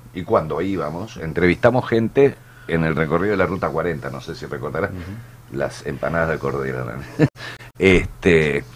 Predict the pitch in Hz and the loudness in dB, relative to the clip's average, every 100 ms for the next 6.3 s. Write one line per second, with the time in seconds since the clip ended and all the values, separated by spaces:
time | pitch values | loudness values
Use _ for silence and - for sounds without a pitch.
0 | 208 196 98 101 110 - 87 101 110 131 | -12 -2 2 6 4 4 -2 2 2 4
1 | 165 180 180 156 127 131 120 101 117 110 | 6 8 6 0 -2 0 0 0 -2 -2
2 | 87 73 67 - - - - - - - | -2 -4 -4 -8 -12 -20 -20 -20 -20 -20
3 | - - - 156 - 117 120 127 120 120 | -20 0 6 6 6 4 6 6 6 6
4 | 104 104 98 76 57 57 58 - - - | 4 -2 -2 -2 -6 -8 -12 -14 -10 -4
5 | 82 - 117 107 85 76 78 69 85 85 | -4 0 0 0 0 -4 -4 -2 -2 0
6 | 131 170 - | 0 -2 -6